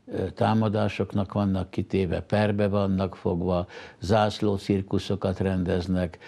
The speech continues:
táblákat kell levenni, feliratokat, akár műemléki épületek eredeti feliratát is megpróbálják eltüntetni. Nem sorolom, ismertek ezek a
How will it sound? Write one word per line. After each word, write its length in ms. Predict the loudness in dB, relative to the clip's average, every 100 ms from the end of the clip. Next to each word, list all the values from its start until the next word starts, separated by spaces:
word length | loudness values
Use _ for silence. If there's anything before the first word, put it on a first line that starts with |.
| -12 0
táblákat 800 | 2 4 2 0 0 -2 -4
kell 260 | 0 2 2
levenni, 680 | 2 2 0 0 2 0 -2 -12 -20
feliratokat, 920 | 0 2 4 4 2 -2 -4 -2 -2
akár 300 | -2 0 0
műemléki 960 | 2 4 4 2 2 0 0 -2 -2 0
épületek 640 | 0 0 0 0 0 -2 0
eredeti 500 | 2 2 0 0 -2
feliratát 800 | 0 0 0 -2 -2 -4 -2 -2
is 240 | -4 -6 -16 -20 -10
megpróbálják 840 | -2 -2 0 0 2 0 -2 -4 0
eltüntetni. 560 | 0 2 2 2 2
Nem 260 | 2 4 2
sorolom, 640 | 2 2 2 2 2 0 -4 -12 -12 0
ismertek 800 | 0 2 0 -2 -2 -4 -2
ezek 360 | -2 -2 -2 -2
a 220 | -4 -4